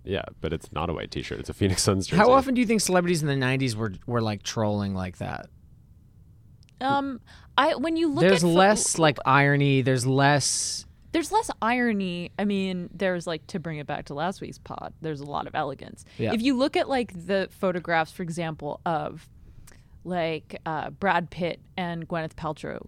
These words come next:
Speaker 3: who famously sort of, like, dressed like one another
Speaker 2: They
Speaker 3: as they were
Speaker 2: matched.
Speaker 3: dating. Yeah. I mean, I think they
Speaker 1: So
Speaker 3: were
Speaker 1: sick.
Speaker 3: definitely very,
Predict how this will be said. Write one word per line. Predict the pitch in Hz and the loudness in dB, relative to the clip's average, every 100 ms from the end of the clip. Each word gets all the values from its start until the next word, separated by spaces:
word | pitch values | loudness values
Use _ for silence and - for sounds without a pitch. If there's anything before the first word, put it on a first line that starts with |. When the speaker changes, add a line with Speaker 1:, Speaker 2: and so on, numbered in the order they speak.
| - | -6
Speaker 3:
who | 226 | -4
famously | - 214 214 214 - 208 202 | 0 0 2 0 0 0 0
sort | - 180 | 0 -2
of, | 165 156 | -2 0
like, | 165 - | -2 -4
dressed | - 170 147 - 170 | -4 0 0 -4 -8
like | 147 151 | -6 -6
one | 160 147 | -8 -8
another | 135 135 131 - | -8 -8 -6 -2
Speaker 2:
They | |
Speaker 3:
as | 160 165 | 0 0
they | 170 | -2
were | 156 | -2
Speaker 2:
matched. | 156 | -4
Speaker 3:
dating. | 170 151 113 - | -4 -4 -8 -8
Yeah. | 175 175 147 80 - - - - | -2 0 0 -2 -12 -20 -8 0
I | |
mean, | 269 | 2
I | 262 | 2
think | 247 269 | -2 -2
they | |
Speaker 1:
So | 330 | -2
Speaker 3:
were | 339 | -2
Speaker 1:
sick. | 190 | 0
Speaker 3:
definitely | 214 - 269 233 214 | -2 0 -4 -2 -4
very, | 180 147 165 175 180 156 139 | -4 -4 0 0 0 -4 -8